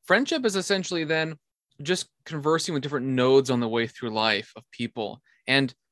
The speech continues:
benefiting, negating, moving through, agreeing for a while, disagreeing.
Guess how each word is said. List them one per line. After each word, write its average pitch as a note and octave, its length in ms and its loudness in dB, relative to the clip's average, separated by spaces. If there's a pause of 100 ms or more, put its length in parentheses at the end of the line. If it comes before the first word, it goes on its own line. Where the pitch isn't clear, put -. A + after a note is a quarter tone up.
(120)
benefiting, C3+ 720 2
negating, B2 680 2
moving A#2+ 400 -2
through, A#2+ 720 0
agreeing B2+ 460 2
for C3+ 140 0
a B2+ 60 2
while, A#2 300 4
disagreeing. A#2+ 720 -4